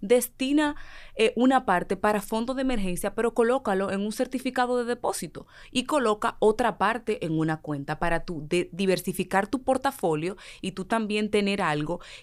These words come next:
que es-, que te pague una tasa de interés un poquito mayor que la cuenta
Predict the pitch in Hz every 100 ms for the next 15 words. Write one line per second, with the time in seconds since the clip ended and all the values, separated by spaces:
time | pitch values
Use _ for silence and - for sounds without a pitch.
0 | - 196 180 175 - - 180 156 - -
1 | 190 175 208 - 202 180 170 180 180 208
2 | 220 208 247 233 226 202 196 202 196 208
3 | 202 208 202 196 - 214 208 208 165 147
4 | 165